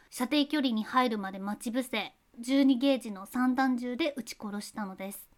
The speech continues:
その後、チャールズは家に戻り、ポーチにいた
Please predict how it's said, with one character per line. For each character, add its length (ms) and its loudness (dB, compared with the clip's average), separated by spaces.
そ 220 0
の 160 10
後、 240 2
チ 120 -8
ャ 80 2
ー 40 0
ル 100 -2
ズ 140 -14
は 180 -6
家 200 2
に 120 2
戻 240 -4
り、 240 -8
ポ 160 4
ー 60 2
チ 160 -8
に 180 -6
い 60 -16
た 320 2